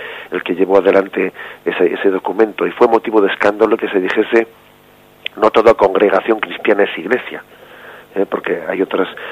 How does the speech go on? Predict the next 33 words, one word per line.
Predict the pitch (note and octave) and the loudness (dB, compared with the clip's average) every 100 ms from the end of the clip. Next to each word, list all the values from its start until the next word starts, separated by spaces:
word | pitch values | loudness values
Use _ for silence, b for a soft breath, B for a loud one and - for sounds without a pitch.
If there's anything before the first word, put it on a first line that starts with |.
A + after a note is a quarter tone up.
| B - | B -14
mm, | F2 E2+ E2 | -10 -10 -4
bueno, | G#2+ A2 | -2 -2
pues | - | -6
porque | - D#2+ F#2+ | -8 -8 -6
pueden | - G2 F#2+ | -2 -2 -2
tener | G2+ G2+ - | 0 0 0
otro | G2 G2 | -2 -2
tipo | G2+ G2+ | -4 -2
de | G2+ | -2
características. | - E2 - E2+ F2+ - - - - B B B B B | -2 -4 -4 -6 -8 -12 -12 -12 -12 B B B B B
Bien, | - A2 | 2 4
lo | F#2 | 4
dejamos | F2 B2 G#2 - | 4 0 0 2
ahí, | A2 A#2 | 2 2
pedimos | G#2 F2+ G#2 G2 - | -2 0 0 -2 -2
perdón | G2+ F#2 F#2+ | 2 4 4
al | E2+ | 2
siguiente | F#2+ G2 G2 | -4 -2 -2
programa | F#2 G2 F#2+ | 2 2 2
por | G2 F#2 | 0 2
habernos | F#2 F2+ F#2+ - B B B B | 2 2 -2 -2 B B B B
adentrado | F#2 F2+ F2+ F#2+ F#2 | -4 -2 0 0 0
un | |
poco | F#2 G2+ - | 0 0 0
en | F2+ | -4
su, | - D#2+ - | -4 -8 -6
en | F#2+ | -8
su | E2+ | -4
horario | E2+ A2+ B2+ C3 C3+ B B B B B B B _ | 2 2 4 2 2 B B B B B B B _
y | - G2+ G2+ | -4 4 4
agradecemos | F#2 G2 F#2+ A#2 A2 G#2+ | 4 2 0 -2 0 0
al | F#2+ | -2
Señor | G2 G2 A2 | -2 2 0